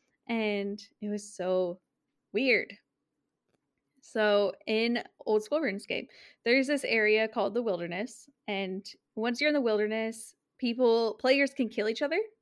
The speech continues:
which you can't do anywhere else. So they're called P Kers for player killers. And basically the Wilderness, you try not to go because people could fucking kill you and you'll lose shit.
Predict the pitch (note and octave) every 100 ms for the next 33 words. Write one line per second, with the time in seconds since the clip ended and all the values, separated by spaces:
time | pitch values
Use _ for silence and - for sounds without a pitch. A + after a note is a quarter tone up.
0 | _ A3 G#3+ A#3+ A#3+ A3+ G#3+ G3 F3+ E3+
1 | E3 - - G3 - - _ - G#3+ G3
2 | F#3+ F#3+ A#3 C#4 B3 A#3+ B3 A3 A3+ F#3
3 | F#3+ G#3 - G3 G3 G3 E3 F3 E3+ E3
4 | F#3 - _ - - - _ C4 D#4 D#4+
5 | E4+ D#4 D4 B3 A#3+ B3 A#3 A#3+ A3+ A#3
6 | - G#3+ A#3 G#3+ - F#3+ F3 E3 E3 F#3+
7 | G#3 F#3 F3+ G3 F3 F3 F#3 F#3 F#3 E3+
8 | E3+ E3 D#3+ D#3 D#3 D#3+ D#3+ D#3+ D#3+ D#3+
9 | F#3 G3 A3+